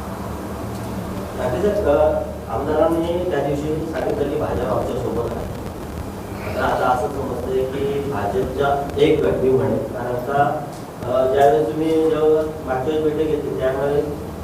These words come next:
काही निर्णय घेणारे आधी नव्हते तुमच्याकडे भाजपचे तिथे, त्यामुळे तो प्रश्न उपस्थित झाला होता.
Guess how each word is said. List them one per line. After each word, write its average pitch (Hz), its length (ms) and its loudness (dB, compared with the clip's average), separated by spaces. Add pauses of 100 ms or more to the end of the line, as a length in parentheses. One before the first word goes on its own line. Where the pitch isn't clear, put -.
(100)
काही 147 220 4
निर्णय 156 420 4
घेणारे 143 340 4
आधी 147 300 2
नव्हते 147 400 0
तुमच्याकडे 117 420 -2
भाजपचे - 380 -4
तिथे, - 400 -8
त्यामुळे - 220 0
तो 156 100 -2
प्रश्न 143 260 2
उपस्थित 160 440 -2
झाला - 160 -2
होता. - 240 -4